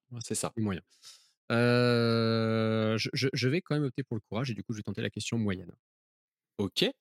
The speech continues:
Speaker 2: De quel personnage connu s'est inspiré Miyamoto pour créer Link ?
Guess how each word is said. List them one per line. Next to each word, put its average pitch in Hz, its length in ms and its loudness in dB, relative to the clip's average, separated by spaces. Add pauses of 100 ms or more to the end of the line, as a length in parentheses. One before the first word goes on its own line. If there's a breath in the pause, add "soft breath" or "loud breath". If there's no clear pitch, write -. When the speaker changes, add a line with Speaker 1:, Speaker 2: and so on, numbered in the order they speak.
(420 soft breath)
Speaker 2:
De 110 240 -2
quel 185 220 0
personnage 123 720 0
connu 147 400 0 (260)
s'est - 280 -2
inspiré 107 440 0
Miyamoto 123 640 0
pour - 200 -6
créer 127 300 0
Link ? 104 460 0